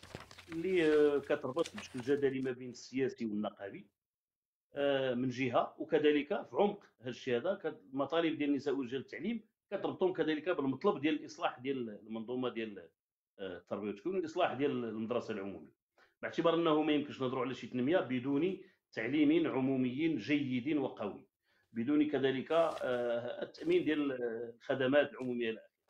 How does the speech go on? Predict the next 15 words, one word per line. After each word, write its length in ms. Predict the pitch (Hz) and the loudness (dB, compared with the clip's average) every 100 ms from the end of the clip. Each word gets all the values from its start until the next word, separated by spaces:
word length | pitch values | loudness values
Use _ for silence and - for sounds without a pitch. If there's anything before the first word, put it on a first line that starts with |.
| _ _ _ _ _ _ _ - | _ _ _ _ _ _ _ -6
آه، 1160 | 139 139 139 139 135 131 127 123 107 - - - _ - - | 2 6 6 6 6 2 2 0 -2 -6 -10 -16 _ -20 -2
فإلا 520 | 175 175 165 151 160 | 4 6 4 4 2
بغينا 220 | 156 165 | 4 4
نهضروا 260 | 156 139 143 | 4 4 2
على 80 | 131 | 2
الحوار، 400 | 120 156 226 214 - - | 2 0 0 -2 -6 -6
راه 120 | 185 | -2
ثلاثة 320 | 208 190 185 | 0 0 0
المقاربات 540 | 190 - 180 185 185 | -2 2 2 2 0
اللي 120 | 165 175 | -2 -2
ممكن 240 | 165 165 | -2 -4
تكون 220 | - 165 | -6 -6
شي 160 | 160 156 | -4 -6
مقاربة 380 | - 143 131 123 | 0 0 0 -2
أخرى، 200 | - | -4